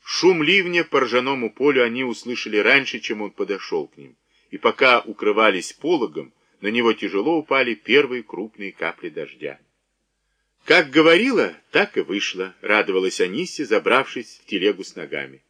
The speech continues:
«Если будет, дай бог, проливень, я загадала.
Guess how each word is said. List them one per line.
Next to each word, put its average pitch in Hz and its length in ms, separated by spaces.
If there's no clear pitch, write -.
«Если 147 360
будет, 143 400
дай 147 180
бог, 113 440
проливень, 110 680
я 135 240
загадала. 76 680